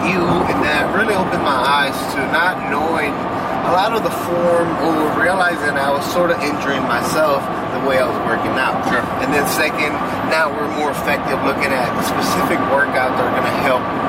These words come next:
Speaker 1: jiu-jitsu, right? So that, I'm learning a lot of that aspect, but only because I'm there. I don't think, it'd be very difficult for me to, to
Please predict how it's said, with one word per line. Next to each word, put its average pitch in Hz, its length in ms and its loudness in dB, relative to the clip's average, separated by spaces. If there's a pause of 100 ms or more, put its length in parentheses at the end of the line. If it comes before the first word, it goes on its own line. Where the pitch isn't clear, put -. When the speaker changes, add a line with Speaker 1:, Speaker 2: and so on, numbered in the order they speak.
(140)
Speaker 1:
jiu-jitsu, - 500 0 (460)
right? 131 240 2
So 143 80 -2
that, 143 240 2
I'm 156 160 0
learning 202 240 2
a 151 80 0
lot 151 240 0
of 135 80 -4
that 139 160 0
aspect, - 480 -2 (320)
but 220 80 2
only 262 260 2
because 190 300 -4
I'm 139 240 -4
there. 135 160 -2
I 151 240 0
don't 185 240 2
think, 175 320 0
it'd 170 160 0
be 202 160 0
very 165 240 2
difficult - 400 -2
for - 160 -2
me 143 160 0
to, 269 80 2
to - 580 0